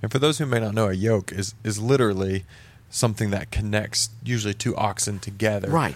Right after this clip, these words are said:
Speaker 1: when they're pulling something in unison. So it literally is an attachment that keeps two things together so they pull together.
Speaker 2: That's right.
Speaker 1: Okay. So sharing a yoke with the f-,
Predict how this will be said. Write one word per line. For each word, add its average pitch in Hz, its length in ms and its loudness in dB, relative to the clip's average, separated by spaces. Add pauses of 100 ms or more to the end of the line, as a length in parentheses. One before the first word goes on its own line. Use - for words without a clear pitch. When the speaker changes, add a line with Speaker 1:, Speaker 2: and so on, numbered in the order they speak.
(120)
Speaker 1:
when 110 120 2
they're 107 140 4
pulling 107 480 0
something 98 400 -6
in 95 160 -4
unison. 95 480 -6 (280)
So - 160 -2
it 95 80 0
literally 117 520 0
is 95 240 -2
an 98 120 -6
attachment - 760 -4
that - 120 -10
keeps - 260 -10
two 143 240 -6
things 107 300 -8
together 101 380 -8
so - 180 -6
they 98 160 -4
pull 104 320 -6
together. - 480 -10 (220)
Speaker 2:
That's 117 180 0
right. 185 240 0 (180)
Speaker 1:
Okay. 104 200 -8 (540)
So 113 160 -6
sharing 117 440 -2
a 107 40 -2
yoke 101 420 -4
with 95 140 -6
the - 100 -12
f-, - 140 -20